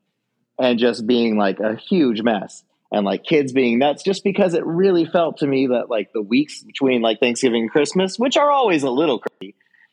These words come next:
just were extra off the rails. And so I was really worried, but everyone seems to have chilled out. The teachers have calmed down. The kids right now are being pretty baseline. Uh,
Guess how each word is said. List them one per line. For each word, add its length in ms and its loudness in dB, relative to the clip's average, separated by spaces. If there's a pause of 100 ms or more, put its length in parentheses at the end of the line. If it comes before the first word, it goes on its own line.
just 220 -2
were 260 0
extra 460 -2
off 300 0
the 100 0
rails. 540 -2 (760)
And 240 -2
so 180 0
I 240 0
was 200 -2
really 320 0
worried, 320 0
but 80 -2
everyone 540 -2
seems 400 -6
to 100 -2
have 120 -4
chilled 320 -2
out. 360 -2
The 80 -8
teachers 440 -4
have 100 -4
calmed 240 -2
down. 160 2
The 80 0
kids 400 -2
right 180 0
now 260 0
are 120 0
being 540 -2 (420)
pretty 240 0
baseline. 840 -2 (720)
Uh, 160 0